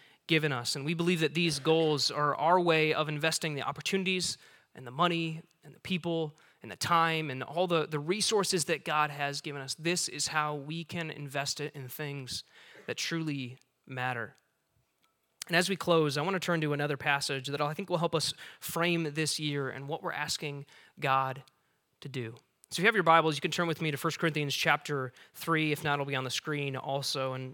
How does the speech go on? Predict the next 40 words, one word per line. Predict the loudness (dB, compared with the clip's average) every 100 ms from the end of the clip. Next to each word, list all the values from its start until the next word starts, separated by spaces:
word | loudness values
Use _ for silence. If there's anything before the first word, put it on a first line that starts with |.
| _
and | -4
here, | 2 6 6
Paul | 6 6 8
is | 6 2 -2 -10 -20 -20 -20 _ 4
really | 6 8
rebuking | 6 2 2 2 2
the | 4 4 4
Corinthians | 2 0 2 -2 -2 -2
for | 0
how | 4 4
they | 6
were | 4 4
following | 8 8 8 6
a | 4
certain | 4 2 2 -2
personality | 2 4 4 6 6 6 4 2
over | 2 4 6 4 4
following | 2 4 4 0 -2 -6 -12 -18 -18 -20 -20 -14
Jesus. | 0 4 4 4 2
And | 0
he | 2
says | 6 6
something | 6 4 2 0
that | 0
I | 0
want | 0 0 2
us | 2 0
to | -2
take | -2 -2 -2
into | -6 -4 -4 -4 -6
twenty | -6 -4 -4 -8
twenty-four. | -8 -8 -8 -10 -10 -10 -12 _ _ -20 _
First | -10 -4
Corinthians | -2 0 0
chapter | 0 0
three, | -8 -6
starting | -4 -4 -6
in | -8
verse | -8 -8
four. | -10 -12 -14